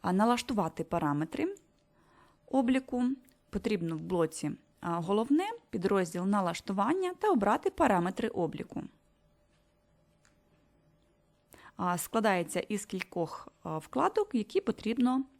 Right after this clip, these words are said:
а, налаштувати. А, вкладка «Банк і каса» відповідає за налаштування параметрів, а, для банково-касових операцій.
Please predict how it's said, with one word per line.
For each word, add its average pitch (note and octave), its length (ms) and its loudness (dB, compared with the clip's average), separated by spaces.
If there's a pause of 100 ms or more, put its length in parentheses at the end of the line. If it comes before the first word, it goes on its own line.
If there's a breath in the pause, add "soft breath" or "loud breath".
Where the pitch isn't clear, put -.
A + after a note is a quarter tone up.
(140)
а, F3+ 140 0
налаштувати. F3 760 -2 (480 loud breath)
А, - 80 -2
вкладка A#3 500 0
«Банк F3+ 420 2
і A#3 80 0
каса» G#3 540 0 (1400 loud breath)
відповідає C4 580 2
за A3 100 0
налаштування F#3 640 2
параметрів, F4 640 0 (460 loud breath)
а, F#3 140 0
для G#3+ 220 2
банково-касових A#3+ 960 2
операцій. - 680 -6